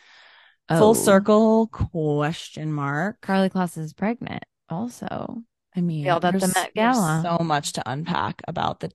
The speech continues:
Speaker 1: the Kaylor, but we cannot go there again. Um,
Speaker 2: <laughs>
Speaker 1: the third piece of news from Taylor Swift coming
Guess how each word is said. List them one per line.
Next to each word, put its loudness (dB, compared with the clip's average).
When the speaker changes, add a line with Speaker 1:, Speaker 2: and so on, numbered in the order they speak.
Speaker 1:
the -4
Kaylor, -4
but 2
we 4
cannot 0
go -2
there 0
again. -6
Um, 2
Speaker 2:
<laughs> -20
Speaker 1:
the 0
third 4
piece -2
of -2
news -4
from -6
Taylor -4
Swift -8
coming 2